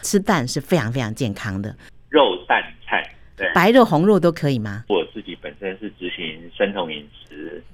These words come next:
Speaker 1: 对。
Speaker 2: 三年半了。
Speaker 1: 嗯，
Speaker 2: 对。
Speaker 1: 等一下我就要
Speaker 2: 我们的肉其实是吃肥肉。
Speaker 1: 啊？哇，<laughs> 这个又颠覆我的观念了。我们要请教亚当老师啊，
Speaker 2: 哎，
Speaker 1: 当初想要进行这个生酮饮食，
Speaker 2: 三年半。
Speaker 1: 是为了要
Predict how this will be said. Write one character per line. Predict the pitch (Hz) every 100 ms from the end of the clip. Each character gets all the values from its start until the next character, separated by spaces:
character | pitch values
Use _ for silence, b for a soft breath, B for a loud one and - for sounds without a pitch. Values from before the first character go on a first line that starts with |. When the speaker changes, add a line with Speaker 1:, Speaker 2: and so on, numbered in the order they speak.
| -
Speaker 1:
对。 | - 220
Speaker 2:
三 | 135 104
年 | 82 78 -
半 | - -
了。 | 69 69 -
Speaker 1:
嗯， | 185 180
Speaker 2:
对。 | 131 - 135 -
Speaker 1:
等 | 156
一 | 185
下 | 269
我 | 175 139
就 | 214
要 |
Speaker 2:
我 | 180
们 |
的 | 156
肉 | 139 95 -
其 | 95
实 | 90 92
是 |
吃 | 98 - 101 -
肥 | 80 71 76
肉。 | 92 76 - _ - -
Speaker 1:
啊？ | 196 220 294 - b b b
哇， | 254 226
<laughs> | 214 220 - 370 - 339 - 370 - - - 427
这 | 339
个 | 285
又 | 320
颠 | - 311 320
覆 | 415
我 | 269 185
的 | 202
观 | 190 262 262
念 | 269 190
了。 | 139 B
我 | - 143
们 | 151 170
要 | 220 220
请 | - 113
教 | 151 156
亚 | 156 127
当 | 139 156
老 | 107
师 | 117 139
啊， | 131 113 123 -
Speaker 2:
哎， | 311
Speaker 1:
当 | 320
初 | 330 - 269 277
想 | 262 180 127
要 | 160
进 | - 214
行 | 170 131
这 | 160
个 | 156
生 | - 208
酮 | 208 156 147
饮 | 113
食， | 110 117
Speaker 2:
三 |
年 |
半。 |
Speaker 1:
是 | 127 208
为 | 220 214
了 | 151
要 | 156 165